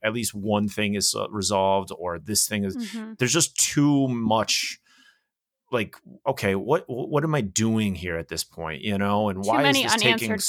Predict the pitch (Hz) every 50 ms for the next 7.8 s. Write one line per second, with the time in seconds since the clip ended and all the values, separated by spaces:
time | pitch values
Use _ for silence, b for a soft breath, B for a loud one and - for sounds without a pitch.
0 | - 202 - 123 123 120 120 120 113 110 104 101 107 107 107 107 107 104 98 92
1 | - - 82 98 95 90 - 101 95 90 87 85 92 90 92 92 - - - 101
2 | 90 85 78 80 - 85 92 85 80 - - _ B B B B B B B _
3 | - 98 95 92 90 92 92 90 87 85 85 82 - _ _ - - 156 175 175
4 | 151 170 190 185 180 165 151 135 - - 139 131 127 127 120 113 - - 117 101
5 | 107 104 104 104 98 - 104 85 90 90 92 95 90 90 - - - 90 - 92
6 | - - 82 82 - - 82 - - 87 69 82 - - - - 80 78 - -
7 | 82 82 82 82 - - 80 80 76 82 78 78 78 78 -